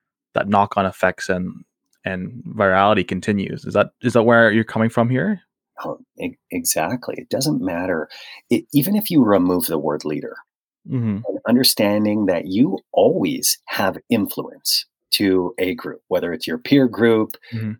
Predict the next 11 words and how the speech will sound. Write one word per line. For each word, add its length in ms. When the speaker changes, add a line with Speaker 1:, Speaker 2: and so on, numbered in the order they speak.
Speaker 2:
children, 720
whatever 500
it 80
is, 500
and 200
you're 240
a 80
walking 720
virus 500
machine. 360
Speaker 1:
Mm-hmm. 260